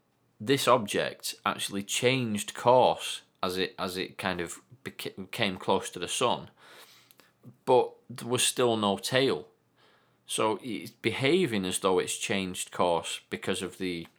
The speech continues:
proximity to the sun and, and then the, the actual, the, the water evaporating from the surface, causing the tail and then changing the, the course of the object slightly. But there was still no tail,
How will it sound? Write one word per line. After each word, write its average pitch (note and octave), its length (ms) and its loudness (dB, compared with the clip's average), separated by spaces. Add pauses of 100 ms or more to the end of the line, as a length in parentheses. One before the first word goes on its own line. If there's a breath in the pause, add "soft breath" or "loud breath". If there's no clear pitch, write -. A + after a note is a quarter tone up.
(220)
proximity - 540 -4
to F2+ 80 -4
the E2 40 -6
sun F#2+ 500 -2
and, E2+ 280 -6
and F2+ 200 -8
then F2 280 -6 (280)
the, E2+ 300 0 (560 loud breath)
the F#2 100 2
actual, E2+ 540 -2 (1040)
the, F2 340 -4
the F2+ 80 -2
water F2+ 640 2
evaporating E2+ 600 -2
from F2+ 200 -4
the D#2+ 80 -10
surface, F2+ 720 -2
causing F2 460 -2
the D#2+ 80 -6
tail F#2+ 500 2
and E2+ 140 -6
then D#2 220 -8 (220)
changing F2 440 -6
the, F2 180 -10
the E2+ 100 -10
course G2 360 0
of F2 100 -10
the E2+ 120 -2
object E2 400 -2
slightly. D#2+ 460 -2 (220)
But B2+ 360 8 (600 loud breath)
there B2 80 -8
was A#2+ 140 -2
still D#3 320 -2
no G#2+ 200 2
tail, G#2 540 -2